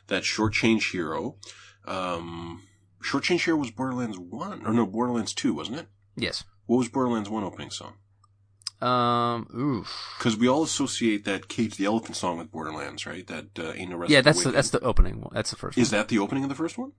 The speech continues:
Speaker 1: 'Cause I
Speaker 2: Yes.
Speaker 1: know it was the ad.
Speaker 2: No, that was, that was, uh, yeah,
Speaker 1: Could
Speaker 2: it was
Speaker 1: be
Speaker 2: that
Speaker 1: both.
Speaker 2: and the Right Now Heaven for
Speaker 1: Hmm.
Speaker 2: the first game. Bor-, uh, there's a guy working at Gearbox that is really good taste in music.
Speaker 1: Yeah,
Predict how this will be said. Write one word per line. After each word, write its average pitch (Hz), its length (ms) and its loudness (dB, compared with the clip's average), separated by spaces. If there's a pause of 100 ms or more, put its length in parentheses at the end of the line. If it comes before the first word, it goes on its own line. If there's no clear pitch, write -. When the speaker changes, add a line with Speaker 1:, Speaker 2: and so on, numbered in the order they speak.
(120)
Speaker 1:
'Cause 107 160 0
I - 20 4
Speaker 2:
Yes. 104 60 2
Speaker 1:
know 113 140 4
it 110 40 4
was 95 140 -6
the 92 120 -4
ad. 98 280 -6 (1800)
Speaker 2:
No, 131 160 2
that 131 120 6
was, 139 140 2
that 139 100 4
was, 127 160 0
uh, 98 240 -2
yeah, 82 180 -6
Speaker 1:
Could - 120 -10
Speaker 2:
it 107 60 2
was 110 80 2
Speaker 1:
be 95 60 -2
Speaker 2:
that 135 260 4
Speaker 1:
both. - 100 -10
Speaker 2:
and 110 240 0
the 104 60 2
Right 104 140 0
Now 95 140 -6
Heaven - 280 -8 (340)
for 285 60 0
Speaker 1:
Hmm. - 80 2
Speaker 2:
the - 60 -6
first - 240 -10
game. - 200 -8 (840)
Bor-, - 200 12
uh, 160 520 6
there's 233 200 0
a 92 300 4
guy 131 240 8
working 123 220 6
at 98 80 0
Gearbox 104 420 2
that 92 220 0
is 95 240 -4
really 117 420 2
good 104 140 -2
taste 90 260 -6
in 87 80 -10
music. - 320 -14
Speaker 1:
Yeah, 120 460 0